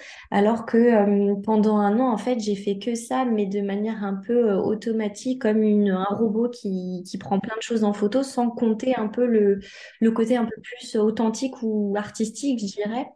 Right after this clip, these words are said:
Et, euh, et je discute avec, euh, avec mon, mon, mon copain qui, euh, on déjeune un jour à la Défense et puis, euh, je lui dis, « Ah, j'aimerais bien démarrer une série. » Euh, mais je savais pas exactement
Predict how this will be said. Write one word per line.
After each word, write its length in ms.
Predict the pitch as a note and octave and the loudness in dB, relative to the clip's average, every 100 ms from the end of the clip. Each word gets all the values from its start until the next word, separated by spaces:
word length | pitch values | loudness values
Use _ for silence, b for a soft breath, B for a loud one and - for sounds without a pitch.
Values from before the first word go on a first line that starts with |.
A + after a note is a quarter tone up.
| - | 0
Et, 360 | G#3 G3+ G3 | 4 6 6
euh, 480 | F#3+ F#3+ F#3 F#3 F#3 F#3+ | 4 4 2 0 0 4
et 120 | A3+ | 4
je 40 | |
discute 460 | G3+ G#3+ - B3+ B3 | 4 0 -4 -6 -2
avec, 400 | A3 G3 G3 - | -2 -2 -4 -2
euh, 420 | F#3+ F#3 F3+ F3 F3 - _ _ _ _ _ _ | -2 0 0 -2 -6 -12 _ _ _ _ _ _
avec 320 | G#3+ G3 G3 | 2 4 4
mon, 140 | G3 G3 | 4 4
mon, 420 | F#3+ F#3+ F#3+ F#3+ G3 | 4 4 4 4 2
mon 160 | G#3 | 0
copain 320 | G3 F#3+ G3+ | 0 -2 -4
qui, 360 | G#3 - F#3 F3+ | -4 -8 -6 -4
euh, 140 | F#3 F#3+ B B B | -2 -4 B B B
on 100 | A3 | 8
déjeune 500 | A3+ A3 G3 G#3 A3 | 10 8 8 4 4
un 80 | F#3+ | 2
jour 240 | F#3 G3 | 0 -2
à 60 | F#3+ | -2
la 120 | F3+ | -4
Défense 560 | F3 F3 - G#3 A3+ - | -4 -8 -6 -4 -4 -6
et 80 | |
puis, 360 | F#3+ - G3 F#3+ | -8 -6 0 2
euh, 160 | F#3 F#3 | 2 0
je 60 | |
lui 100 | F#3 | 0
dis, « 100 | G3 | 2
Ah, 80 | A#3+ | 4
j'aimerais 300 | A#3+ F#3+ F#3+ | 4 2 2
bien 160 | G3+ C4 | 2 2
démarrer 420 | A3+ G3 F#3+ A3 | 2 0 0 2
une 160 | A#3+ | 2
série. » 600 | G#3 - G3 F3 A3 C4+ C#4 B B B B B - | 2 0 -4 -2 0 0 -4 B B B B B -4
Euh, 480 | G3+ G3 F#3+ F#3+ F#3 | 0 2 2 2 2
mais 140 | F#3+ G#3 | 2 2
je 100 | A3 | 0
savais 320 | G#3+ G#3+ G#3 | -2 -2 -2
pas 200 | G3+ B3+ | 2 0
exactement 1400 | A#3 A3 G#3+ _ - A3 A3 A3 A3 A3 A3 G#3+ G#3 | 2 -2 -6 _ -6 -2 0 -2 -2 -4 -4 -6 -6